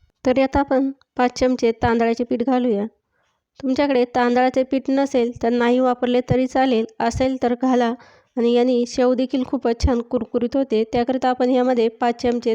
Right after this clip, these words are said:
तांदळाचे पीठ घातले. आता तुम्ही जर डाळ दळून आणणार असाल तर त्यामध्ये देखील तुम्ही अर्धी वाटी तांदूळ घातले, ते दळून आणले तरी चालेल किंवा अशा पद्धतीचे पीठ असेल घरात ते देखील वापरू शकता. आता आपण ताटामध्ये सर्व मसाले काढले ते यामध्ये घालूया.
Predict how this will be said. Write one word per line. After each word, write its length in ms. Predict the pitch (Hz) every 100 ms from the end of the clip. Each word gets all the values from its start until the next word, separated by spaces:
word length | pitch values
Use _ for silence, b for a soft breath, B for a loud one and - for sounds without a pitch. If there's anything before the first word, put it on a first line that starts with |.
| 226
तांदळाचे 420 | 226 226 226 240
पीठ 200 | 247 240
घातले. 380 | 262 277 226 196 - b b b b b
आता 180 | 233 240
तुम्ही 260 | 254 277 277
जर 180 | 269 254
डाळ 220 | 247 254
दळून 300 | 247 254 262
आणणार 300 | 254 254 262
असाल 360 | 269 240 233 240
तर 100 | 247 240
त्यामध्ये 340 | 254 269 262
देखील 320 | 269 277 269
तुम्ही 220 | 269 247 247
अर्धी 280 | - 240 226
वाटी 300 | 254 254 233 233
तांदूळ 300 | 240 233 247
घातले, 320 | 254 262 226 226 b b b
ते 80 | 254
दळून 280 | 233 254 247
आणले 240 | 240 233 233
तरी 160 | 240 240
चालेल 360 | 262 269 220 226 -
किंवा 240 | 240 233
अशा 200 | 240 254
पद्धतीचे 640 | 247 240 262 262 269 240 240 -
पीठ 180 | 240 240
असेल 260 | 240 254 233
घरात 260 | 262 240 233
ते 100 | 240
देखील 300 | 226 240 254
वापरू 300 | 240 226 240 240
शकता. 380 | 269 - 220 240 b b b b
आता 200 | 240 247
आपण 320 | 254 254 240 240
ताटामध्ये 520 | 240 233 254 262 233 226
सर्व 260 | 254 247
मसाले 340 | 247 247 240 233
काढले 380 | 240 233 226 220 -
ते 100 | 233
यामध्ये 320 | 226 233 233
घालूया. 420 | 262 240 240 202